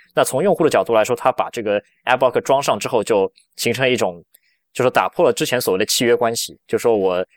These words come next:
所谓的契约关系，就是说我是看你这个免费的内容，当然是以看广告为代价的。但是我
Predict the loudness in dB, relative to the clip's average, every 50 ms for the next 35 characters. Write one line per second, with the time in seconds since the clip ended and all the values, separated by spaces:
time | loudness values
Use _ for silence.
0 | _ _ _ -6 -2 0 2 2 2 2 2 0 2 2 2 0 2 2 0 2
1 | 2 2 2 2 0 -4 -6 -6 -4 -2 0 0 0 0 -2 _ _ _ _ _
2 | -8 -2 -2 0 0 -2 -2 -2 -2 0 0 -2 0 0 0 0 2 2 2 0
3 | 0 -4 -6 -4 -2 0 0 0 0 -2 -2 -2 -4 -6 -12 -18 _ _ -8 -4
4 | -4 -4 -4 -6 -8 -8 -6 -2 0 0 2 2 2 2 0 0 0 -4 -8 -10
5 | -10 -16 _ _ -6 -2 0 2 2 2 2 0 0